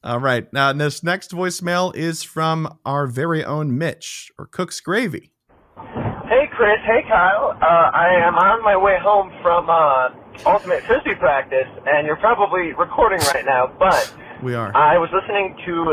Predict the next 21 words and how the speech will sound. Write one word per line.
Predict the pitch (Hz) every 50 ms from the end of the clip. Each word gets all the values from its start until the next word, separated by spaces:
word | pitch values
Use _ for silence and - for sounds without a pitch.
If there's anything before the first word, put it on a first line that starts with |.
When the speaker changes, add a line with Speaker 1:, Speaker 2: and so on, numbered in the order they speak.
| 135 -
Speaker 2:
uh, | 131
uh, | 139 143 139 135 131 123 - - - - 139 143 135 131 127 - -
two | - 233 226 -
twelve, | - 220 220 208 180 151 147 160 151
and | 160 165
you | 165
guys | 165 175 165 156
are | 147 131
talking | - 143 135 139 147 - 165
about | 156 143 135 123 - - - - -
Skorupi | 165 165 151 196 240 247 - - 151 139 131
in | 131
the | 131 120 -
Folklore, | - 208 - - 170 147 139 135 127 120 117 -
uh, | - - - - - - - - - - - - 135 135 135 135 131 131 127
and | 123 135 151 147 147 147 139
it | 139 - -
said | 208 208 214 220 214 208 170 156 147 143 -
that, | 151 165 160 156 156 156 143 - - - - - 139
uh, | 143 143 143 139 135 117
it | 143 160 160